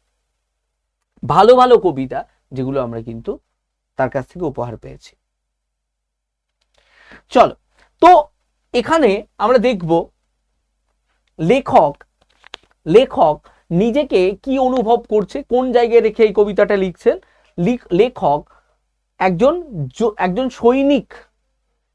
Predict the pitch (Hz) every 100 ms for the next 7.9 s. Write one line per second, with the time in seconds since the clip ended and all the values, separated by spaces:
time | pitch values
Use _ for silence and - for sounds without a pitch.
0 | _ 175 180 247 262 - - 226 254 269
1 | 247 - - _ _ _ _ _ _ _
2 | _ _ _ _ _ _ _ - 170 214
3 | 185 - 180 240 226 220 220 226 233 254
4 | 208 175 180 202 208 208 202 170 151 143
5 | 131 113 120 _ 135 _ _ _ - 226
6 | 269 247 240 294 _ _ _ _ _ _
7 | _ _ _ _ _ - 214 277 294